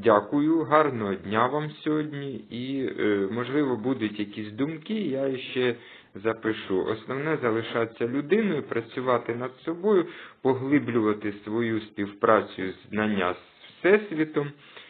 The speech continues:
І потім ви вже дивитесь від того, від-, відштовхуєте, що ви можете дати загальному своєму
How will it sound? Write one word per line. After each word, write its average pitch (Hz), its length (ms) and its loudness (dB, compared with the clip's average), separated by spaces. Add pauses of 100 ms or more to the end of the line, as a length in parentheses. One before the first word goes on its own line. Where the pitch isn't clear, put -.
(440)
І 240 140 2
потім 156 520 2
ви 135 100 2
вже 113 240 0
дивитесь 107 600 2
від 107 220 -6
того, 104 340 6
від-, 120 380 -6
відштовхуєте, 151 880 0
що 190 260 0
ви 143 120 0
можете 120 480 -2
дати 101 520 0 (880)
загальному 98 840 2 (680)
своєму 107 580 2